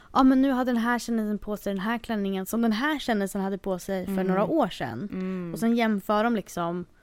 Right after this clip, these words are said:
Speaker 1: Så att jag tror att ifall du inte ska ha någonting som är specialdesignat för dig för det här tillfället,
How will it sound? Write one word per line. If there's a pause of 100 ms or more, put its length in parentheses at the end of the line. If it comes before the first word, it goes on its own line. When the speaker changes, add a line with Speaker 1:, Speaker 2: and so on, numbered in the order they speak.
(760)
Speaker 1:
Så
att
jag
tror
att
ifall
du
inte
ska
ha (280)
någonting
som
är (800)
specialdesignat
för
dig
för
det
här
tillfället,